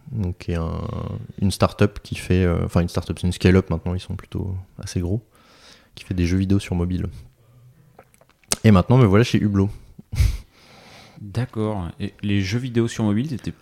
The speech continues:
Speaker 2: toujours côté infra, côté cloud, ou t'es,
Speaker 1: Côté
Speaker 2: euh,
Speaker 1: cloud, ouais.
Speaker 2: Ouais.
Speaker 1: Côté cloud, infrastructure cloud, euh, tout le back-end, en fait, euh, des jeux. Euh, beaucoup, euh, ce qui était, euh, régie publicitaire, et cetera, puisque c'était important dans le, dans le business model.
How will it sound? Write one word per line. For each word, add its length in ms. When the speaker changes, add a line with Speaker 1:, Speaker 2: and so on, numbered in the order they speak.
Speaker 2:
toujours 280
côté 220
infra, 500
côté 220
cloud, 420
ou 60
t'es, 160
Speaker 1:
Côté 220
Speaker 2:
euh, 60
Speaker 1:
cloud, 280
ouais. 260
Speaker 2:
Ouais. 240
Speaker 1:
Côté 280
cloud, 320
infrastructure 600
cloud, 280
euh, 280
tout 100
le 60
back-end, 400
en 80
fait, 280
euh, 160
des 300
jeux. 260
Euh, 440
beaucoup, 420
euh, 120
ce 100
qui 60
était, 220
euh, 100
régie 240
publicitaire, 720
et 60
cetera, 400
puisque 240
c'était 200
important 380
dans 120
le, 100
dans 80
le 40
business 320
model. 260